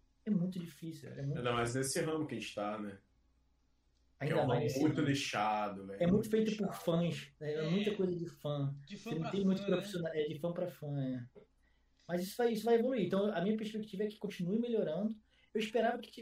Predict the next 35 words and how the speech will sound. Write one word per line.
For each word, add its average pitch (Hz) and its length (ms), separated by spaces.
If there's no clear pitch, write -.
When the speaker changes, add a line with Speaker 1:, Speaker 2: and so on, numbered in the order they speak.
Speaker 1:
que 214 220
melhorasse 214 560
mais 220 380
com 220 120
essas 196 220
ligas, 180 340
o 170 60
D 156 140
P 151 100
C, 147 240
né? 170 140
O 147 40
D 143 100
P 143 100
C - 120
diferente 143 480
agora, 147 320
que 143 100
tem 147 100
bastante 143 340
dinheiro 165 420
para 151 120
a 156 60
segunda 151 280
divisão. 160 540
Então, 170 140
você 170 100
vê, 185 120
pensa 220 220
num 254 80
time 226 180
de 214 60
segunda 214 220
divisão 180 420
ruim, 196 560